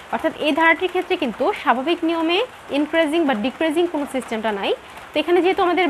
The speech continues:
মানগুলো সব প্রত্যেকটা আলাদা আলাদা এবং এখানে টোয়েন্টি থেকে এই শেষ ডিজিটটাও টোয়েন্টি দেখিয়েছে, তার মানে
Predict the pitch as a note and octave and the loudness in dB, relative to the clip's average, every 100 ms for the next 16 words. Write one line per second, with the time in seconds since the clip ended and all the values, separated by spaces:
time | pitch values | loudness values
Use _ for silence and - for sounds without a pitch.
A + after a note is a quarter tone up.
0 | A#3+ A#3+ C#4 D#4 E4+ - C#4+ - D#4 D#4 | 4 4 2 0 0 -4 -8 -6 -6 -4
1 | F4+ E4+ - A#3 C4 E4+ C#4+ G#3+ C#4+ C#4 | -2 2 4 4 4 4 2 4 4 4
2 | A#3 A3 B3+ E4 C#4+ - - D#4+ F4 F#4 | 2 -6 -4 -2 -2 -2 -2 0 2 0
3 | G4 F#4 F#4+ G4 C4+ - C#4+ D4 - C#4 | 0 0 2 2 0 0 -2 -2 -2 -4
4 | D#4 - F4+ F4 D#4 D#4 E4 B3+ A3+ A#3+ | -2 0 0 0 -2 0 0 0 0 -2
5 | C#4 D4+ D4+ D4+ | -4 2 4 4